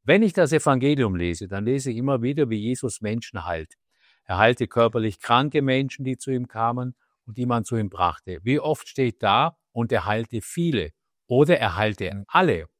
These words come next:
Wenn ich in meinen Familien- und Bekanntenkreis schaue,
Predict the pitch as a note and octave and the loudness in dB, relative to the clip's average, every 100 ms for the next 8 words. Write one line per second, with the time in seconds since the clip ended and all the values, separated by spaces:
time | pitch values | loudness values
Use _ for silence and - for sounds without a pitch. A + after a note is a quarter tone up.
0 | _ _ _ _ _ - C#3 G3+ F3+ D3+ | _ _ _ _ _ 0 0 2 -2 0
1 | C3+ B2 G#2+ A2+ G#2+ D#3+ G#3+ F3 C3+ A#2 | 2 0 0 0 0 0 0 -2 -4 -4
2 | B2+ - D3 F3 - A2+ - F2+ F2 - | -6 0 2 2 -2 -8 -4 -4 -6 -8
3 | - - - C#3 C#3+ E2+ | -16 -6 2 2 2 -2